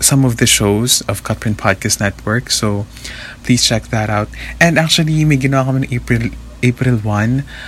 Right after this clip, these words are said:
Um, yung ibang shows ng Cutprint Podcast Network, we swapped the hosts of each podcast. So, kami, you can check us out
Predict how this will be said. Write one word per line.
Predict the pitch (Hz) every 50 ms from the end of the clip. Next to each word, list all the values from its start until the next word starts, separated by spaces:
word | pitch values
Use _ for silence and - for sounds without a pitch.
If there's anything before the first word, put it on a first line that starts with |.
| - - - - -
Um, | 120 113 110 107 107 107 104 104 104 104 101 98 92 107 - - - -
yung | - 123 123
ibang | - 131 123 131 127
shows | 123 - 131 123 120 - 131
ng | 123
Cutprint | 120 - 113 - - 123 117 110
Podcast | - 113 104 - - 113 - -
Network, | 110 110 - - 120 117 113 113 - - -
we | 123 120
swapped | 120 - - - 120 110 110 113 - - - - - - - - - -
the | 120 110 -
hosts | 117 110 110 110 107 - - - - - - -
of | 110 113 110 107 107 107 - - -
each | - 120 113 - - -
podcast. | - 113 104 95 92 - - - 98 98 98 - - -
So, | - - 104 104 107 - - - - - - - - - - - - - - - -
kami, | - 123 123 123 135 147 147 139 135 135 131
you | 127 127
can | 120 - - 127 120
check | - - 123 110 -
us | 123 120 - -
out | 120 113 113